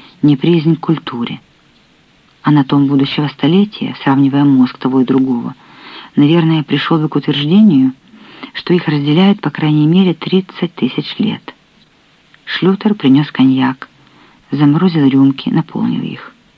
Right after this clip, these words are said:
«Что с вами, Шлютер?» спросил Густав. «На вас лица нет». Директору Франсуа тоже показалось, что обычно спокойный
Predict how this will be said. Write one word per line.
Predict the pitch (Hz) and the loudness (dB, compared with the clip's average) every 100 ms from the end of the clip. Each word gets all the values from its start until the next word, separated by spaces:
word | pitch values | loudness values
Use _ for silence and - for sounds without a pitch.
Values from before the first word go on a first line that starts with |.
| _ _ _ _ _ _ _ _ | _ _ _ _ _ _ _ _
«Что | - - 214 | -8 -2 -2
с | - | 0
вами, | 123 127 | 0 0
Шлютер?» | - 196 190 - - _ _ - - | -2 -4 -4 -10 -14 _ _ -14 -8
спросил | 131 - 127 | -6 -2 -2
Густав. | 131 123 - - _ - | -4 -10 -14 -20 _ -2
«На | 139 | 0
вас | 131 - | 0 -2
лица | 147 - 202 | -6 -2 2
нет». | 202 131 127 - _ _ _ _ _ _ _ _ _ _ _ _ _ _ - | 2 2 -2 -12 _ _ _ _ _ _ _ _ _ _ _ _ _ _ -4
Директору | 147 143 - - | 0 0 -2 -6
Франсуа | 147 139 131 - 147 156 _ - - - | -4 -4 -4 -4 -6 -6 _ -20 -20 -6
тоже | 165 139 | -4 -4
показалось, | - - 135 139 135 127 | -6 -6 -4 -2 -2 -6
что | - 123 | -2 -2
обычно | 127 139 - | 0 -2 -4
спокойный | 127 - 135 - 139 139 135 | -4 -6 -6 -2 2 2 0